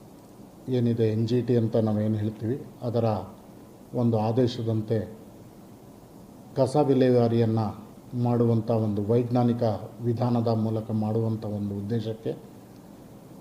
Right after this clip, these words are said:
ಕರ್ನಾಟಕ ಸರ್ಕಾರ, ಅದರಲ್ಲೂ ಬಿ ಬಿ ಎಂ ಪಿ ಹಲವಾರು ಕಡೆ ಸೈಟ್ಗಳನ್ನು ಹುಡುಕ್ತಾ ಇದೆ, ಜಾಗವನ್ನು ನೋಡ್ತಾ ಇದೆ. ಕಸವನ್ನು ವೈಜ್ಞಾನಿಕ ರೀತಿಯಲ್ಲಿ ಡಿಸ್ಪೋಸ್ ಮಾಡಬೇಕು,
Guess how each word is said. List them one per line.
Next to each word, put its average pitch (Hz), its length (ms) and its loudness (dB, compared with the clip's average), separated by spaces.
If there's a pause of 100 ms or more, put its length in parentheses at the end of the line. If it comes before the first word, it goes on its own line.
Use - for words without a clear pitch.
(680)
ಕರ್ನಾಟಕ 135 400 2
ಸರ್ಕಾರ, 123 440 0
ಅದರಲ್ಲೂ 120 480 4
ಬಿ 117 200 0
ಬಿ 120 140 0
ಎಂ 117 140 2
ಪಿ 135 160 -6 (880)
ಹಲವಾರು 127 400 6
ಕಡೆ 120 420 2 (600)
ಸೈಟ್ಗಳನ್ನು 131 560 4
ಹುಡುಕ್ತಾ 110 400 0
ಇದೆ, 113 240 -2 (260)
ಜಾಗವನ್ನು 120 540 2
ನೋಡ್ತಾ 107 340 -2
ಇದೆ. 107 240 -4 (640)
ಕಸವನ್ನು 123 760 0 (840)
ವೈಜ್ಞಾನಿಕ 127 540 2
ರೀತಿಯಲ್ಲಿ 113 720 2
ಡಿಸ್ಪೋಸ್ 117 380 -2
ಮಾಡಬೇಕು, 110 580 -2